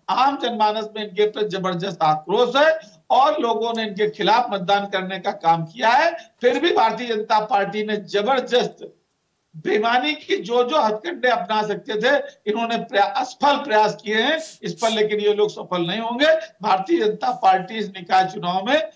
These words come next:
और खास तौर पर जो नगर पालिका के और निकाय चुनाव में जो नीचे गांव पे पंचायत स्तर के जो चुनाव थे, जहाँ नगर पंचायतें, नगर पालिका के जो नगर परिषद के चुनाव है,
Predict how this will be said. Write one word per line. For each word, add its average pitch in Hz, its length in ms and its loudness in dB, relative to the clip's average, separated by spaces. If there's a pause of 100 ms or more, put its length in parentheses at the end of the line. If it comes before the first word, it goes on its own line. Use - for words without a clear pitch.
(160)
और - 60 -2
खास 214 340 2
तौर 214 140 -4
पर 262 160 -8
जो 208 140 -6
नगर 202 300 0
पालिका 214 640 0
के - 380 -14
और 226 260 0
निकाय 214 360 0
चुनाव 214 440 -6
में 208 80 0
जो 208 120 2
नीचे 208 480 -4 (300)
गांव 214 460 2
पे 208 400 -6 (540)
पंचायत 233 520 2
स्तर 269 220 -8
के 208 100 2
जो 202 120 2
चुनाव 196 440 -2
थे, 208 100 2
जहाँ 196 160 2
नगर 196 260 -2
पंचायतें, 202 680 -2 (420)
नगर 202 180 2
पालिका 185 500 0
के 180 160 -6
जो 214 160 -8
नगर 190 240 -4
परिषद 233 440 -4
के 202 80 2
चुनाव 185 400 0
है, - 180 -6